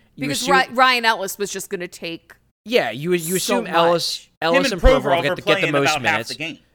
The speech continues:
Speaker 1: Yeah,
Speaker 2: Yeah.
Speaker 1: Sanheim is gonna, Sanheim and Risto are gonna fill out the top four. Braun is your five, and Yandle is your six. Who probably
Speaker 2: Yeah.
Speaker 1: like,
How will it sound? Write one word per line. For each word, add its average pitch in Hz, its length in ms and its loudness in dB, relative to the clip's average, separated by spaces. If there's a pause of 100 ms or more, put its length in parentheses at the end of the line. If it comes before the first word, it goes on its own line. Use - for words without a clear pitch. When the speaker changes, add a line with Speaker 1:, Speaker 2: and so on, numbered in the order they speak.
(160)
Speaker 1:
Yeah, 180 240 0
Speaker 2:
Yeah. 175 80 -12
Speaker 1:
Sanheim 175 600 0
is 160 120 -6
gonna, 156 200 0
Sanheim 147 400 -2
and 160 100 -8
Risto 147 340 -4
are 139 140 0
gonna 131 200 -6
fill 131 220 -6
out 120 100 -2
the 123 60 -14
top 131 240 -4
four. 90 420 -10 (160)
Braun 143 460 -2
is 135 120 -6
your 143 140 -6
five, 95 720 -2
and 127 160 -10
Yandle 127 480 -4
is 117 140 -8
your 104 160 -10
six. - 720 -6 (240)
Who 160 140 -2
probably 160 540 4
Speaker 2:
Yeah. 143 60 -2
Speaker 1:
like, 135 220 0